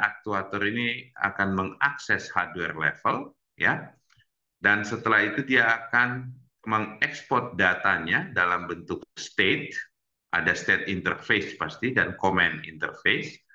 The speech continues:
dan ada fitur resource manager yang terus meload data dari sensor.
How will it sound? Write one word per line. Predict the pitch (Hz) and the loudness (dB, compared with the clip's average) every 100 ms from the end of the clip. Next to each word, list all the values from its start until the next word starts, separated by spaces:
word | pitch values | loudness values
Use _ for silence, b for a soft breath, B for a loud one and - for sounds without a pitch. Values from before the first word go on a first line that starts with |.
| b b b b _ | b b b b _
dan | 110 113 - | 2 4 4
ada | 110 110 113 131 | 4 4 4 2
fitur | 131 127 123 123 117 - - _ _ _ _ - | 2 -2 2 2 2 -2 -8 _ _ _ _ 0
resource | 117 113 170 170 - | 2 4 2 2 4
manager | 135 123 120 98 101 127 143 | 4 6 4 6 4 4 0
yang | 110 113 | -4 -4
terus | - 156 175 - 135 | -2 0 0 -4 0
meload | 117 110 113 113 - | 2 2 0 -2 0
data | 90 87 104 98 | 0 0 -4 -4
dari | 80 85 117 - _ | -4 -4 -6 -10 _
sensor. | - 85 78 71 | 0 0 0 -2